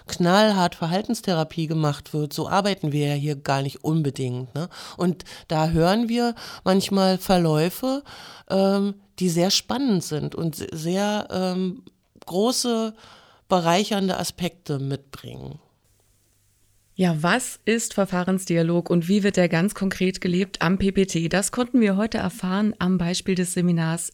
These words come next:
Speaker 2: Angststörungen. Ich bedanke mich ganz herzlich bei meinen Gesprächspartnerinnen Ariane Mossakowski und Eva Stahl. Vielen Dank, dass Sie da waren und uns diese Einblicke gewährt haben.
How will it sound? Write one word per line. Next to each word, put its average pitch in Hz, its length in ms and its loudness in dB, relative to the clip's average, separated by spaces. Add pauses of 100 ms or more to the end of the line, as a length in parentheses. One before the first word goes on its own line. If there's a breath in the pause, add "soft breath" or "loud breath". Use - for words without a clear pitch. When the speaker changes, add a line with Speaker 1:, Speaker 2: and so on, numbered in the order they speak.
Speaker 2:
Angststörungen. 160 1120 0 (340 loud breath)
Ich - 200 0
bedanke 202 340 4
mich 196 180 2
ganz 220 240 4
herzlich 208 460 2
bei 190 80 2
meinen 180 240 2
Gesprächspartnerinnen 180 1080 0
Ariane 175 500 0
Mossakowski 180 880 -4
und 175 320 0
Eva 165 300 -2
Stahl. 156 460 -2 (260 loud breath)
Vielen 220 220 2
Dank, 190 220 2
dass 190 120 -2
Sie 196 120 -2
da 156 220 -2
waren 269 200 0
und 220 160 -2
uns 220 180 -2
diese 220 280 -4
Einblicke 160 480 -2 (260)
gewährt 156 380 -4
haben. 160 300 -10